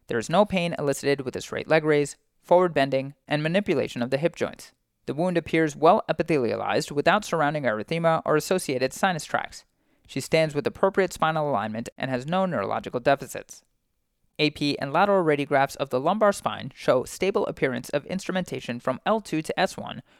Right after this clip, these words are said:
without evidence of pseudoarthrosis, hardware failure, or adjacent segment disease.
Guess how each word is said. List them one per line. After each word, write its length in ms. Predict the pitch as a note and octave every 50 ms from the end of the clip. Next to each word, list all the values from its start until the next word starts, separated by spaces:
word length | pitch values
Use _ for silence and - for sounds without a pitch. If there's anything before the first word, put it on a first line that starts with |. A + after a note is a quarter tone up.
| _ _
without 320 | - C#3 - G3+ G#3+ A3+ -
evidence 340 | - C#3 C3+ C3+ C3 D3 -
of 120 | - C#3
pseudoarthrosis, 920 | D3 - - E3+ D3+ C3 A2 A#2 B2 - - E3 F3 - - E3+ E3+ - - _ _ _
hardware 340 | - - G#3+ G#3 G3 G3
failure, 440 | F#3+ - C#3 A2 A#2+ B2 A#2+ A#2 - -
or 140 | - D#3 D3
adjacent 460 | D3 D3 - F#3 F#3 - - F3+ E3+
segment 320 | - - - - - A2
disease. 420 | - A2 A2 C3 A2+ G#2 - -